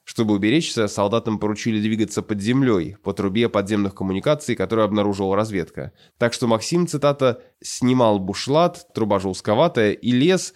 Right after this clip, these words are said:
через эту то ли канализацию, то ли теплотрассу, а В С У их оттуда выкуривали каким-то газом", рассказывает Ануфриева. Тепло во время штурмов было только в этой трубе. Из февральской командировки в Авдеевку Быков вернулся с обмороженными до черноты пальцами ног.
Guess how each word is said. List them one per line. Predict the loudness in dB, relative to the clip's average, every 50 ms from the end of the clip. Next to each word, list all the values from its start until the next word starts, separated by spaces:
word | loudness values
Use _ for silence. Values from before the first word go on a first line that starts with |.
| _ _ _ _
через | -2 0 2 2 4 2
эту | 2 2 0 0 0
то | 0 2
ли | 2 2
канализацию, | 2 2 2 2 2 2 2 4 2 2 2 0 0 0
то | 2
ли | 0 0 0
теплотрассу, | -2 -2 -2 0 0 0 2 2 2 2 0 0 0 2 2 4
а | 2
В | 2 0
С | 0 2 2
У | 2 4 2 2
их | 2 0
оттуда | -2 0 0 -2 0 2 2
выкуривали | 2 0 0 2 2 2 4 4 4 2 2
каким-то | 0 -2 -2 -2 -2 0 0 0
газом", | 2 2 2 2 2 2 -2 -4 -6 -12 _ -14
рассказывает | -14 -10 -4 -2 0 0 0 0 -2 -2 -2
Ануфриева. | -2 -2 -4 -4 -4 -6 -4 -4 -6 -8 -10 -14 _ _ _ _ _ _ -20 -20 -20 -20 _ -6
Тепло | -4 -2 0 2 2 4
во | 4 6
время | 4 6 4 4 2
штурмов | 2 0 0 0 2 2 2 2 2 2
было | 2 2 2 2
только | 2 0 0 0 0 0
в | 0
этой | 0 0 -2
трубе. | -2 -2 -2 0 0 -2 -2 -4 -6 -10 -16 _ _ -14
Из | -12 -10 -8
февральской | -4 -2 0 2 0 0 0 -4 -4 -2
командировки | -2 -2 0 0 0 0 0 0 -2 -2 -2
в | -2 0
Авдеевку | 0 0 0 2 2 2 0 0 -2
Быков | -2 -2 -2 -2 -4 -6 -2
вернулся | -2 0 2 2 2 0 -2 -2 0 0 0 0 -2
с | -8 -10 -6
обмороженными | -4 0 2 2 2 2 2 0 0 0 0 0
до | 0 -2 -2
черноты | -2 -2 -2 -2 -2 -2 -2 -4 -2
пальцами | 0 0 -2 -2 -2 -4 -2 -2 -2
ног. | -2 -4 -6 -10 -14